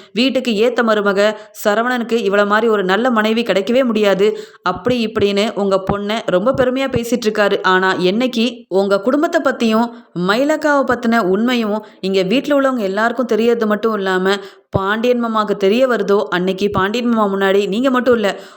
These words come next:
உங்க பொண்ணு மயிலக்கா கூட நிக்கவே முடியாது. அவர் கேக்குற கேள்விக்கு நீங்க ரெண்டு பேரும் பதில் பேச முடியாம என்ன செய்யனே தெரியாம திரு திருன்னு முழிக்க தான் போறீங்க. அப்படி ஒரு நாள் வரதான் போகுது.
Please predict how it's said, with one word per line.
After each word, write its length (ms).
உங்க 280
பொண்ணு 300
மயிலக்கா 720
கூட 200
நிக்கவே 400
முடியாது. 540
அவர் 280
கேக்குற 380
கேள்விக்கு 600
நீங்க 260
ரெண்டு 220
பேரும் 280
பதில் 300
பேச 260
முடியாம 540
என்ன 320
செய்யனே 480
தெரியாம 460
திரு 420
திருன்னு 280
முழிக்க 300
தான் 180
போறீங்க. 420
அப்படி 400
ஒரு 180
நாள் 240
வரதான் 420
போகுது. 480